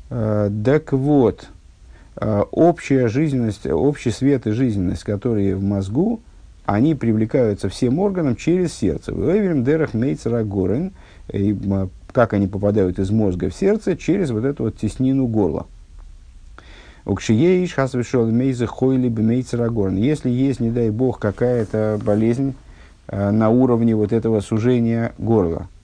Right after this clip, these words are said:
э, "ой белейв рахмон алислан", или со-, в самом сердце, не дай бог, "а рейза мейне из пашту захайс из галусы бейврагуф", это мешает естественным образом, э, е-, естественным образом мешает п-,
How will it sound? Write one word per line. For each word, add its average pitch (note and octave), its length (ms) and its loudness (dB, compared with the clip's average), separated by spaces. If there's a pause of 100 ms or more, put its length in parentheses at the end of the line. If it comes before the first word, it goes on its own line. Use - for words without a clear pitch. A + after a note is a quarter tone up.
(480)
э, G#2 320 4
"ой C#3+ 240 4
белейв B2+ 480 2
рахмон A#2 380 0
алислан", A2 420 -2
или B2+ 300 0
со-, A2 240 -4
в - 80 -14
самом A#2+ 360 0
сердце, A#2+ 380 0
не A2 140 -2
дай G#2 180 0
бог, G2+ 220 -4
"а F2+ 100 -4
рейза C3+ 380 0
мейне B2 500 0
из A#2 80 -4
пашту D#3 320 -4
захайс C#3 480 -2
из G#2 140 -2
галусы A#2 360 -2
бейврагуф", C3+ 680 -4 (560)
это C3 320 2
мешает A2 640 0
естественным A2 560 -2
образом, B2+ 500 -2 (1080)
э, G#2+ 840 0
е-, C#3 60 -6
естественным A#2+ 600 -2
образом G#2 440 0
мешает C#3+ 680 0
п-, A2+ 400 -2